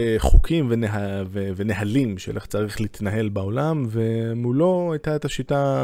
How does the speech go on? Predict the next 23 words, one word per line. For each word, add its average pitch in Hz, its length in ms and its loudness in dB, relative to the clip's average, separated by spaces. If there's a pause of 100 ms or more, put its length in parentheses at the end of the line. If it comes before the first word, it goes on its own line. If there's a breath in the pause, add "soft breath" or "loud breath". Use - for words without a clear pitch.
(120)
האלטרנטיבית 113 880 0
של, 107 280 -2
אה, 101 120 -2
לאו 110 240 2
צזה, 143 300 0
שהיה 107 560 0 (680 soft breath)
הספרן 117 520 0
הראשי, 127 400 2
אחראי 95 280 -2
על 104 180 -2
הארכיון 107 500 -4
של 147 160 -2
הקיסר, 120 440 -2
משהו 107 280 0
כזה, 156 400 0 (800 loud breath)
אה, 113 120 -2
שהייתי 139 260 2
רוצה 135 220 2
לא 147 340 8
להרחיב 131 460 2
במילים, 127 420 0
אלא 117 160 0
לתת, 110 360 -4